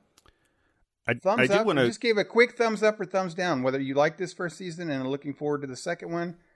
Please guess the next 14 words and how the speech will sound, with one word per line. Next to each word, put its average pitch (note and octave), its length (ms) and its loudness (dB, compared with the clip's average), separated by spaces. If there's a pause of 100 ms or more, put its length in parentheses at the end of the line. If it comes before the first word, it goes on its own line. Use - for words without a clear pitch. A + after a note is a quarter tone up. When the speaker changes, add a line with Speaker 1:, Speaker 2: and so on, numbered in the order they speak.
(400)
Speaker 2:
Uh, A2+ 360 0
you A#2+ 80 -20
don't D3 140 4
have E3 100 0
to D#3 80 -12
go D#3+ 140 -2
into D3+ 160 -6
depth, D3+ 300 -4 (140)
depth. D3 300 0
I'll C#3 140 0
start. D#3 360 0
I C#3 120 0
say D3+ 260 -2
that C3 220 0